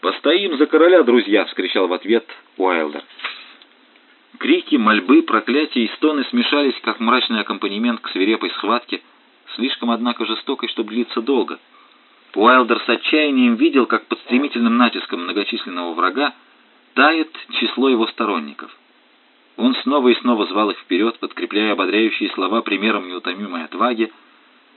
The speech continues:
но один за другим падали вокруг товарищи, пока маленький отряд не был оттеснён к самому краю палубы. Здесь ему снова удалось закрепиться и устоять против повторных атак противника.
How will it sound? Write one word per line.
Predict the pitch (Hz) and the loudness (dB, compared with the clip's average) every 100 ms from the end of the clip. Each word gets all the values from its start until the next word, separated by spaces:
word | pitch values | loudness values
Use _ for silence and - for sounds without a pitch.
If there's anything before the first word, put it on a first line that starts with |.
| _ - | _ -4
но | 117 160 151 | 0 2 2
один | 139 156 185 | 2 0 0
за | 151 | 0
другим | 139 131 151 | 2 0 -4
падали | 120 143 131 123 | -2 0 0 0
вокруг | 110 113 107 | 0 -2 -6
товарищи, | 92 90 107 107 - - _ _ _ _ _ - _ _ _ | -4 -2 -2 -4 -6 -12 _ _ _ _ _ -20 _ _ _
пока | 90 90 107 104 - _ _ _ _ - | -2 0 0 -2 -10 _ _ _ _ -8
маленький | 87 110 107 92 | 0 0 0 -2
отряд | 95 - 113 110 | -2 0 -2 -2
не | 107 107 | -2 -2
был | 95 | -2
оттеснён | 90 - 85 - 117 147 | -4 -6 -10 -6 -6 -6
к | - | -8
самому | - 135 143 131 117 | -4 -4 -4 -8 -6
краю | 101 101 95 | -2 -2 -4
палубы. | 90 78 76 71 - _ _ _ _ _ _ _ - | -4 -4 -6 -14 -18 _ _ _ _ _ _ _ -10
Здесь | 92 127 151 | 0 2 4
ему | 156 156 | 2 0
снова | - 170 147 | 0 2 4
удалось | 143 135 143 120 | 6 6 4 4
закрепиться | 117 120 - 185 - 110 | 0 -2 -2 -6 -4 -4
и | - | 0
устоять | 117 117 131 139 165 - | -2 0 0 2 2 2
против | 110 104 - | 0 0 -2
повторных | 107 - 117 98 - | -2 0 -2 -2 -6
атак | 101 92 | -4 -4
противника. | - 92 - 78 73 - - | -4 -6 -4 -6 -6 -16 -20